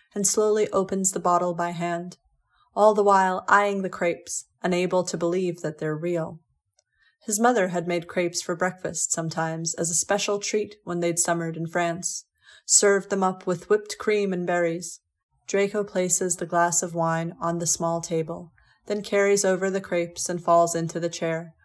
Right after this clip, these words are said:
before finally, finally removing the glass dome once more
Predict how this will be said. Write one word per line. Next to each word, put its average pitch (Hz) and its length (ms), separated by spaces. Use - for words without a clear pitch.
before 180 240
finally, 180 720
finally 220 460
removing 214 480
the 240 60
glass 185 540
dome 165 440
once 185 320
more 165 320